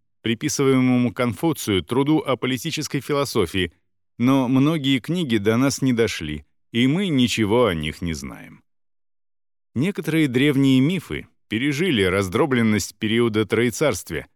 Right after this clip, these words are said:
который последовал за падением Хань и продолжался вплоть до воссоединения Китая при империи Цзинь.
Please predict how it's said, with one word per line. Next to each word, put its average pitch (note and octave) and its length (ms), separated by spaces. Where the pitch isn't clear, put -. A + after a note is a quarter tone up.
который E3 340
последовал C#3+ 600
за A#2+ 160
падением G#2+ 640
Хань D#3 320
и F3 140
продолжался E3+ 720
вплоть E3 340
до C#3 140
воссоединения C#3+ 880
Китая F3+ 480
при D#3+ 300
империи A2+ 500
Цзинь. F2 460